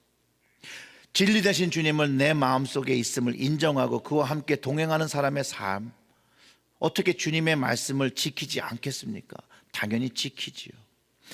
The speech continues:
그렇기 때문에 주님의 말씀을 지키며 순종하는 사람은요,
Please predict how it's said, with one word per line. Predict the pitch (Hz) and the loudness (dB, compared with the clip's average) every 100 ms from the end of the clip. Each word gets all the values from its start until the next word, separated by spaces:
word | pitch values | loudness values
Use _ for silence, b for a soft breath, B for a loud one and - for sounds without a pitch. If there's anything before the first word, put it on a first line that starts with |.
| B - | B 0
그렇기 | 165 175 180 | 2 2 2
때문에 | 170 151 165 147 | 2 4 2 2
주님의 | 151 160 160 | 0 2 4
말씀을 | 151 139 - 151 147 | 4 2 2 -2 0
지키며 | - 135 147 143 | -2 -4 -4 -4
순종하는 | - 220 220 196 170 160 | -2 0 2 2 0 0
사람은요, | 151 139 123 170 160 | 0 0 0 -2 -2